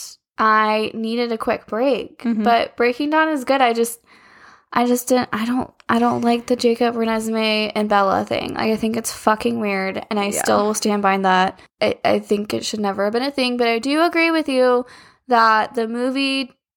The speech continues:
Speaker 1: does way better with what they were given in the
Speaker 2: Mm-hmm.
Speaker 1: book. So I
Speaker 2: I
Speaker 1: will give it that.
Speaker 2: I think they did a good job contemplating the things that they needed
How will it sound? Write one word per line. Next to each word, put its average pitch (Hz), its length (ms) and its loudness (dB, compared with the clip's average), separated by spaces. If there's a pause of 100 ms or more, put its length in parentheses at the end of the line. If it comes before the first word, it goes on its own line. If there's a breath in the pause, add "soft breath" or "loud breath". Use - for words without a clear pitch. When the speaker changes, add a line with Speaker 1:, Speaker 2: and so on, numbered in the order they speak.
(300)
Speaker 1:
does 226 260 2
way 220 280 0
better 196 440 2
with 208 220 -8
what 202 200 -6
they 190 120 -6
were 185 100 -8
given 180 380 -8
in 226 160 0
the 202 80 -2
Speaker 2:
Mm-hmm. 214 40 -4
Speaker 1:
book. - 340 -4
So 208 380 0
I 214 180 2
Speaker 2:
I 247 120 4
Speaker 1:
will 208 160 0
give 196 200 -6
it 165 140 -8
that. - 260 -12
Speaker 2:
I 262 120 2
think 277 220 0
they 311 100 6
did 254 160 2
a 240 80 2
good 214 380 -2
job 208 420 2
contemplating 214 680 0
the 202 100 0
things 202 320 -4
that 196 160 0
they 202 140 0
needed 190 440 -2